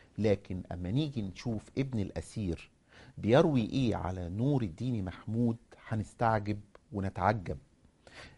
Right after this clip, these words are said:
بيتكلم عليه إنه كان رباني، كثير السجود، كثير القيام،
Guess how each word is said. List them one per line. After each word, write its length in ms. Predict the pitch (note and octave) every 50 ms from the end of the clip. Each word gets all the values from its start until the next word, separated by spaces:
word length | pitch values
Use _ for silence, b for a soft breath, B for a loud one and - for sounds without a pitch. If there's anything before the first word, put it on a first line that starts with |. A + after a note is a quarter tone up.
| B B -
بيتكلم 640 | G2 A2 A2+ - - - F3+ F#3+ G3+ F#3 D#3+ C#3
عليه 360 | G#2 G2+ G#2 B2 D3 F3+ - -
إنه 180 | A#2 A2+ G#2+ G2+ -
كان 280 | - D3 D3+ D3+ C#3+ C3+ B2
رباني، 840 | G2+ G#2+ A2 G#2 F#2+ F2+ - A#2+ A#2 G#2+ G2 F2+ E2+ E2 D#2 D#2 D2+ - - _ _ _ _ _ b b b b b b
كثير 400 | - A#2 A2 - - F3 E3+ D3
السجود، 960 | B2 A2+ - - - - F#2+ F#2 F#2+ G2+ G#2 G2 F2 E2 D#2+ D#2+ - - E2 - - _ _ _ _ _ _ _ _ _ _
كثير 400 | - G2 - - D#3 D3+ C3 G#2+
القيام، 880 | F#2+ F2 - - _ - G2+ F#2 F#2 F2+ F2 E2 D#2+ D#2+ D#2+ D#2+